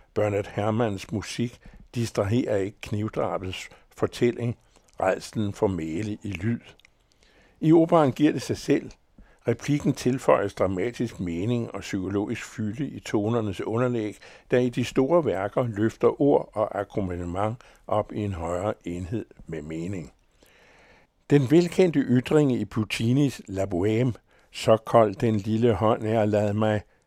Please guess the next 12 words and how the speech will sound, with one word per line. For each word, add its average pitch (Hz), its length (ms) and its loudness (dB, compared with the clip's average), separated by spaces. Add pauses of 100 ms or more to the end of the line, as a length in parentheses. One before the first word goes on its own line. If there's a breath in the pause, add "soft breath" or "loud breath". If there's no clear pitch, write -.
synges 147 460 2
på - 220 0
en 147 220 0
tone 110 460 2 (300)
til - 140 4
ordet 123 460 6
varme, 127 720 0 (320)
efterfulgt 131 640 0
af 117 160 4 (180)
den 123 160 4
i 117 80 2
min, 113 380 -2